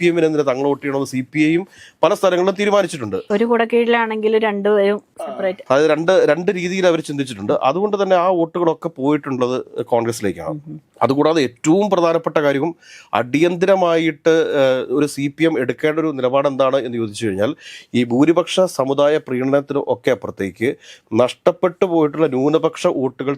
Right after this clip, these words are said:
Speaker 1: തിരിച്ചു കൊണ്ടുവരാൻ വേണ്ടിയിട്ടുള്ള, ഏഹ്, നടപടികളാണ്. അതായത് ഇപ്പൊ കെ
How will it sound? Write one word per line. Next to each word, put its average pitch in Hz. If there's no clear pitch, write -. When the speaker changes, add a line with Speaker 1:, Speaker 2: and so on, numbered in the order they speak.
Speaker 1:
തിരിച്ചു 123
കൊണ്ടുവരാൻ 131
വേണ്ടിയിട്ടുള്ള, 120
ഏഹ്, 117
നടപടികളാണ്. 127
അതായത് 131
ഇപ്പൊ 151
കെ 139